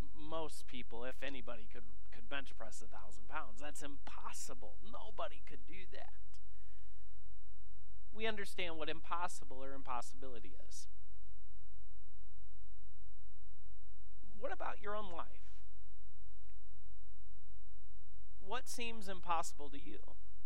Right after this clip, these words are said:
I'm not talking about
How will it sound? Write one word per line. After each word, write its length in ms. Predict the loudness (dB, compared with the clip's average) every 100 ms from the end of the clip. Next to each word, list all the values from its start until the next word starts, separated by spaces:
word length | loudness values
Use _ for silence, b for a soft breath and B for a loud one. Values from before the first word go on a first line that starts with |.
| 0 0 0 0 0 0 0 0 0 0 0 0 0 0 0
I'm 120 | 0
not 180 | 0 0
talking 500 | 0 0 0 0 0
about 300 | 0 0